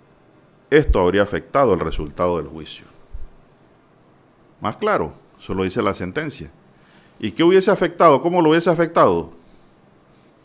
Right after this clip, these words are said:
Y esto es una pre-, es como una pre-, preapreciación de este tribunal.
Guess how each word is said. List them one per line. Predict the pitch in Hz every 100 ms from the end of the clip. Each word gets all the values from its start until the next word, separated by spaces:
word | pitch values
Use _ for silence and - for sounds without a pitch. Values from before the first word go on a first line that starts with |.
| _ -
Y | -
esto | -
es | 98
una | 110 151 156
pre-, | 120 92 85 - - _ _ _ _ _ -
es | 85
como | 113 120
una | 135 131
pre-, | 151 170 - - - - _ - - - _ _ _ - _ - - _ _ _ _ _ _ _ _ _ _ -
preapreciación | 107 107 110 104 - 101 - 180 85 - - - - - -
de | 92
este | 101 107
tribunal. | 87 85 98 131